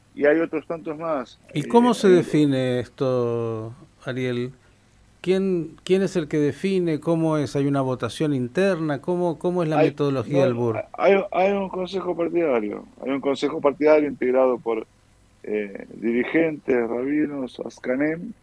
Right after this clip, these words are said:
Speaker 1: del bur, que finalmente tomarán la decisión. No es una decisión, en todo caso es una propuesta de comisión directiva, como siempre decimos, ¿no? En el, eh,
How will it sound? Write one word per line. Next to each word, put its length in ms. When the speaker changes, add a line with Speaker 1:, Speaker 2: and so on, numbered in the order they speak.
Speaker 1:
del 220
bur, 380
que 880
finalmente 1200
tomarán 400
la 120
decisión. 720
No 100
es 80
una 100
decisión, 640
en 300
todo 180
caso 260
es 100
una 180
propuesta 520
de 100
comisión 320
directiva, 640
como 400
siempre 360
decimos, 420
¿no? 280
En 160
el, 160
eh, 420